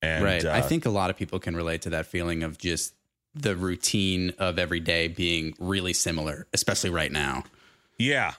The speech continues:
Speaker 1: I, uh, it's always weird, like, when I, uh,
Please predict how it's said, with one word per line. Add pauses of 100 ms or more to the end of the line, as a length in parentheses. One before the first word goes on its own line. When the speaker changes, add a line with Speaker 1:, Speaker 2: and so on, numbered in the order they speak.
(100)
Speaker 1:
I,
uh,
it's
always
weird,
like,
when
I,
uh,